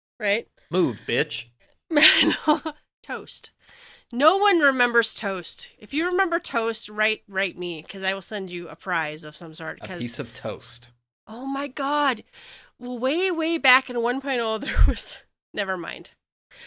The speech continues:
Speaker 1: Um, <laughs> so anyway, um, so,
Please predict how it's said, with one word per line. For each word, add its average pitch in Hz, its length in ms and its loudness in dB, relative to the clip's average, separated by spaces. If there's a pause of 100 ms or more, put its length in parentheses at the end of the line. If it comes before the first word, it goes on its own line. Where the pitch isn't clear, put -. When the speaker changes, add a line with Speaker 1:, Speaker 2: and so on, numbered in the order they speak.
(160)
Speaker 1:
Um, 330 320 12 (560)
<laughs> - 580 -14
so 370 200 -2
anyway, 285 380 2 (380)
um, 240 540 6 (1000)
so, 269 380 2